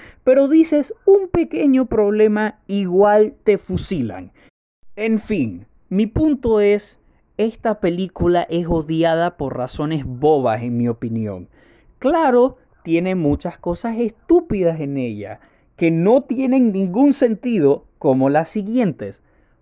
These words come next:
Cómo Bane dejó a Bruce en la prisión subterránea esa que queda en el Medio Oriente,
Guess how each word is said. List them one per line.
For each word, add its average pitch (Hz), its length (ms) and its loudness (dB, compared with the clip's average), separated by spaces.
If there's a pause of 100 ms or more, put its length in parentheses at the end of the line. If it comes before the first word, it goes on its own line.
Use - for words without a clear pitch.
(160)
Cómo 311 420 2
Bane 202 600 4
dejó 175 520 0
a 180 120 2
Bruce 196 480 2
en 160 240 2
la 147 120 2
prisión 185 440 -4
subterránea 165 1080 -2
esa 143 380 -2
que 117 140 -12
queda 143 280 0
en 151 120 -2
el 123 140 -4
Medio 139 340 -2
Oriente, 131 580 -6